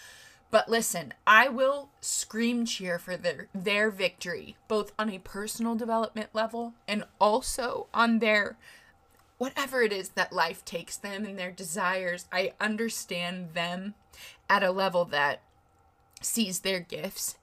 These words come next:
And that's what I can bring into motherhood. So can we stop comparing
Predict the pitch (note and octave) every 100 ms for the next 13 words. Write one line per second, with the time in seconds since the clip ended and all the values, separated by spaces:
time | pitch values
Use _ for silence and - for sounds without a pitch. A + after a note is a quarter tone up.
0 | - G#3+ - - - F#4 F#4 F#4 C4+ A3+
1 | D#4+ F#4 F#4 - C4 C#4+ E4+ D#4+ C#4+ G#3+
2 | - _ - - - - - D#4+ C4 C4+
3 | C#4 C#4+ - - F#3 E3 - - - _
4 | - A3+ - A3 F#3 E3+ - A#3